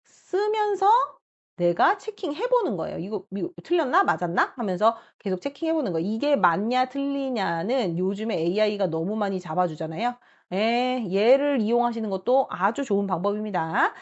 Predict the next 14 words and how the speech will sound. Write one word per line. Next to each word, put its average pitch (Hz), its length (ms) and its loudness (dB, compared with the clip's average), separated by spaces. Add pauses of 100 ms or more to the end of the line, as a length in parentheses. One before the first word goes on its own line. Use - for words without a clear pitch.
(220)
그리고 202 320 -2
리딩을 247 640 0
많이 165 260 -4
하셔야 220 280 -2
돼요. 202 560 2
그래서 180 180 -2
문장을 190 540 -2
많이, 175 880 -6
어, 143 140 -4
수집하세요. 277 1300 0
문장 165 340 -4
수집. 165 680 -6
요거 170 180 -2
중요합니다. 170 640 -4